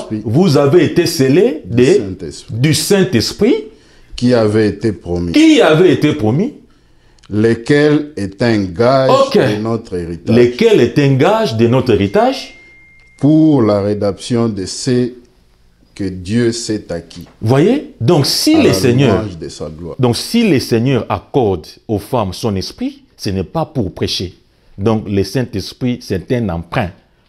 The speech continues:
Speaker 2: ou un sceau qui prouve réellement que nous sommes enfants de Dieu. Et j'aimerais encore dire ceci, et cela est très capital. Pour connaître quelqu'un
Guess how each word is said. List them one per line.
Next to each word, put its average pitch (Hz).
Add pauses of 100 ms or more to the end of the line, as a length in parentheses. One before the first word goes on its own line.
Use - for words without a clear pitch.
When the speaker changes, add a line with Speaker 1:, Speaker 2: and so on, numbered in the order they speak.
(200)
Speaker 2:
ou -
un 92
sceau - (360)
qui -
prouve 107
réellement 107
que 147 (220)
nous 104
sommes 95 (100)
enfants 101
de 87
Dieu. 78 (300)
Et 104
j'aimerais 139
encore 127
dire 110
ceci, - (420)
et 143
cela 123
est -
très -
capital. 87 (420)
Pour 170
connaître 127
quelqu'un 98